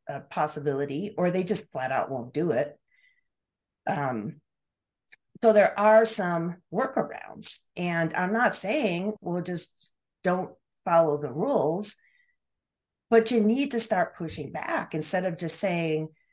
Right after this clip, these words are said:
"Well, I don't have a choice." You do have a choice. And, you know, some people choose to just fly under the radar. You know, that's your choice. So you, I mean, how many people don't,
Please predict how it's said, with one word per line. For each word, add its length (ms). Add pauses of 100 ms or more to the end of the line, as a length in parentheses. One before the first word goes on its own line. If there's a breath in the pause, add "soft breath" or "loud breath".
(160)
"Well, 160
I 120
don't 200
have 160
a 80
choice." 420
You 120
do 180
have 140
a 60
choice. 540 (280)
And, 380 (100)
you 140
know, 280 (140)
some 200
people 300
choose 280
to 80
just 180
fly 240
under 160
the 80
radar. 480 (500)
You 120
know, 300
that's 680
your 180
choice. 340
So 120
you, 260 (160)
I 120
mean, 340 (420 loud breath)
how 220
many 260
people 360
don't, 340